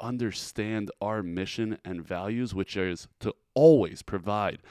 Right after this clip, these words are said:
the very highest levels of care to the highest levels of athlete. So reach us at True Sports P T. Can't wait for you guys to enjoy this. Share your feedback. Welcome to the True Sports Physical Therapy Podcast.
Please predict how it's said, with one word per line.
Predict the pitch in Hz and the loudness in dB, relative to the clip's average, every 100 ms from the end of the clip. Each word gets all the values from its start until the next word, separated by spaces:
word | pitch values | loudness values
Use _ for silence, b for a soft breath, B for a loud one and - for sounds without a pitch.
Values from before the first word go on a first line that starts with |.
| B B - | B B -4
the | 104 | -4
very | 90 110 113 120 | -2 -2 0 -2
highest | 101 117 127 - | -4 -4 -4 -2
levels | 123 117 107 | -2 0 -4
of | 92 | -4
care | 113 117 127 B B B | -2 -2 -2 B B B
to | - | -10
the | 92 | -8
highest | 95 - - 120 113 - | -6 -8 -6 -4 -6 -2
levels | 107 98 98 | 0 0 -2
of | 90 - | -6 -6
athlete. | 95 101 - 175 185 B B - | -8 -6 -2 -2 -4 B B -4
So | - | 2
reach | 95 110 - | 2 2 0
us | 151 - 117 | -2 -2 -6
at | 120 | -4
True | - 127 | -2 -2
Sports | - 120 110 - - _ | 0 0 0 -2 -16 _
P | - 117 | -2 -2
T. | - 139 143 127 B B B B - | 2 2 2 0 B B B B -4
Can't | 101 | 0
wait | 92 98 | 2 2
for | 101 | 2
you | |
guys | 98 98 - | 2 0 0
to | 90 | -2
enjoy | 98 117 | 4 6
this. | 120 117 - - | 6 2 -4 -18
Share | - 85 87 | -10 -4 -2
your | 95 | -2
feedback. | - 123 101 90 - - _ - - | -2 0 0 -2 -6 -20 _ -20 0
Welcome | 117 135 131 | 4 4 2
to | 127 | 0
the | |
True | 117 123 | 0 -2
Sports | - 123 110 | 0 0 0
Physical | 120 107 110 | -2 -2 0
Therapy | 117 107 107 | 2 0 -2
Podcast. | 117 117 117 - 110 107 98 - | 0 2 0 -2 0 2 0 -8